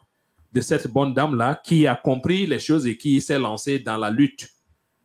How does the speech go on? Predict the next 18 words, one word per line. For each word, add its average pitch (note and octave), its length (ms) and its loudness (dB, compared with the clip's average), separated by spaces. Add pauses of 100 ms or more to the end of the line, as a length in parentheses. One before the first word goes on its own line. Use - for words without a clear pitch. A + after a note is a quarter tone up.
(280)
anticoloniale. C3 1600 0 (760)
Mais D3 220 -6
aujourd'hui, D#3+ 640 2
nous E3 100 2
continuons D3+ 460 0
à C3 160 0
voir C3 300 0
que D3 100 -2
c'est B2 180 -2
beaucoup B2 240 -2
plus - 280 -4
aussi E3 400 -4 (360)
les A#2+ 120 -2
femmes G3 240 0
qui D#3 160 -4
continuent C#3 440 -2
à B2 120 0
lutter, B2 560 -2